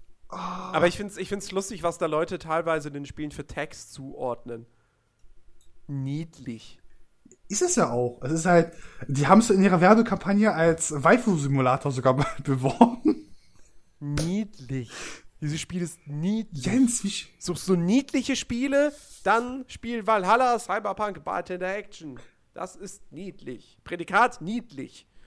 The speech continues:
Speaker 1: Aber Jens, wie schon gesagt, die haben eine Werbekampagne gehabt, wo sie halt dann auch wortwörtlich gesch-, geschrieben haben, das wäre ein Waifu-Simulator.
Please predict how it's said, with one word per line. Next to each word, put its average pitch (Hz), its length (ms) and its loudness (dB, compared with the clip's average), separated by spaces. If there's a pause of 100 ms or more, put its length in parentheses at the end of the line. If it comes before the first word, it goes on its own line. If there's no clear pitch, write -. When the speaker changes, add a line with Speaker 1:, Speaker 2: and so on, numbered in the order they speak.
(720)
Speaker 1:
Aber 123 160 -6
Jens, 185 340 2
wie 143 60 -6
schon 180 140 0
gesagt, 190 240 -4
die - 60 -16
haben - 120 -2
eine 143 100 0
Werbekampagne 185 600 0
gehabt, 165 280 -8
wo 139 80 -2
sie 151 200 -2
halt 156 220 -2
dann 139 200 -2
auch 123 180 -2
wortwörtlich 175 680 0
gesch-, - 300 -16
geschrieben - 540 -6
haben, 151 180 0
das - 260 0
wäre 139 160 4
ein 156 240 -2
Waifu-Simulator. 120 1400 0